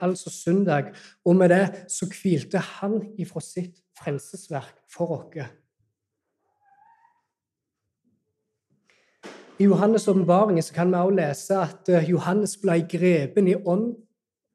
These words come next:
eh, ble grepen av ånden på Herrens dag. Jesus har her sett sitt eget navn på en spesiell dag. Og det er ingen andre her som har autoritet til å kalle en dag for sin egen,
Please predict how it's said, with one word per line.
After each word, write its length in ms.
eh, 160
ble 160
grepen 440
av 200
ånden 460
på 220
Herrens 560
dag. 260
Jesus 380
har 140
her 60
sett 320
sitt 460
eget 560
navn 380
på 80
en 60
spesiell 680
dag. 260
Og 80
det 80
er 180
ingen 300
andre 640
her 220
som 180
har 140
autoritet 680
til 100
å 60
kalle 420
en 240
dag 240
for 200
sin 160
egen, 420